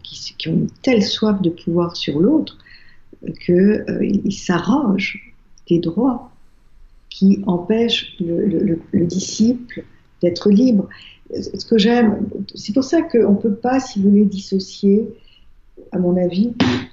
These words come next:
le, l'approche, euh, spirituelle d'un travail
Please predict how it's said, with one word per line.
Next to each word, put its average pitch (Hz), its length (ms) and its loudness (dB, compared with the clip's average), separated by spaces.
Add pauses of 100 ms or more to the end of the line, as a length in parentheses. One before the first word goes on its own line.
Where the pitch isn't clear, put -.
(140)
le, 180 260 -6
l'approche, 208 800 -4 (440)
euh, 190 100 -4
spirituelle 196 760 0
d'un 185 100 -2
travail 175 320 -6